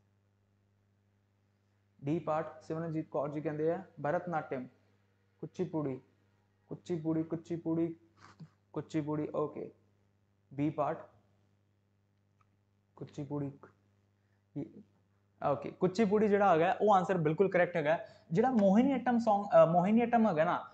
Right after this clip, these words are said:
ਮੋਹਿਨੀ ਇੱਕ ਤੁਸੀਂ ਸਮਝ ਲਓ ਲੇਡੀ ਦੇ ਨਾਮ ਦੇ ਉੱਤੋਂ ਰੱਖਿਆ ਗਿਆ ਸੀਗਾ ਇਹ ਵਾਲਾ ਇਹਦਾ ਡਾਂਸ, ਮੋਹਿਨੀ ਨਾਮ ਦੇ ਉੱਤੋਂ, ਠੀਕ ਹੈ ਜੀ, ਮੋਹਿਨੀ ਦੇ ਉੱਤੋਂ ਰੱਖਿਆ ਗਿਆ ਸੀਗਾ।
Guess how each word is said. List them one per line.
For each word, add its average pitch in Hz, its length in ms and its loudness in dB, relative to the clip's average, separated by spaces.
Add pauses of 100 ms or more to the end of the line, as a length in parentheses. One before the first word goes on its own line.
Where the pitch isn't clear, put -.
(160)
ਮੋਹਿਨੀ 220 360 4
ਇੱਕ 226 280 -2 (440)
ਤੁਸੀਂ 226 100 2
ਸਮਝ 220 240 2
ਲਓ 240 80 8
ਲੇਡੀ 180 380 4
ਦੇ 226 100 4
ਨਾਮ 202 300 2
ਦੇ 202 60 2
ਉੱਤੋਂ 202 240 4
ਰੱਖਿਆ 175 340 2
ਗਿਆ 165 200 4
ਸੀਗਾ 165 340 -2 (160)
ਇਹ 185 120 4
ਵਾਲਾ 185 220 4
ਇਹਦਾ 180 180 4
ਡਾਂਸ, 156 320 6 (120)
ਮੋਹਿਨੀ 202 380 4
ਨਾਮ 151 240 4
ਦੇ 143 80 2
ਉੱਤੋਂ, 127 180 -4
ਠੀਕ 175 180 -2
ਹੈ 175 60 2
ਜੀ, 156 80 0
ਮੋਹਿਨੀ 160 420 -4
ਦੇ 196 60 0
ਉੱਤੋਂ 190 200 -2
ਰੱਖਿਆ 175 200 0
ਗਿਆ 175 140 2
ਸੀਗਾ। 170 340 -2